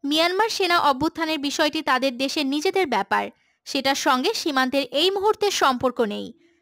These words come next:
এ ব্যাপারটা বিজিবি সদর দপ্তর নিবিড়ভাবে পর্যবেক্ষণ করছে।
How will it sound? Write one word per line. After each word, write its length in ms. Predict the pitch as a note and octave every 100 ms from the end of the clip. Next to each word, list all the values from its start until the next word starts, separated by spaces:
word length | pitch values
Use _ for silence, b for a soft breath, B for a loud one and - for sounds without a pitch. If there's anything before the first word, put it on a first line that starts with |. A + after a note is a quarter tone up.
| b
এ 120 | B3+
ব্যাপারটা 460 | B3 C4 D4+ G4 A#4
বিজিবি 400 | E4 D4+ D#4 D#4+
সদর 400 | - D#4+ D#4 G#4+
দপ্তর 340 | F#4+ F#4 F#4+
নিবিড়ভাবে 680 | E4 D4 D#4 G4+ - E4 E4
পর্যবেক্ষণ 640 | D#4 C4 A#3+ B3+ B3 C4+
করছে। 500 | B3+ G#3 G3 - G#3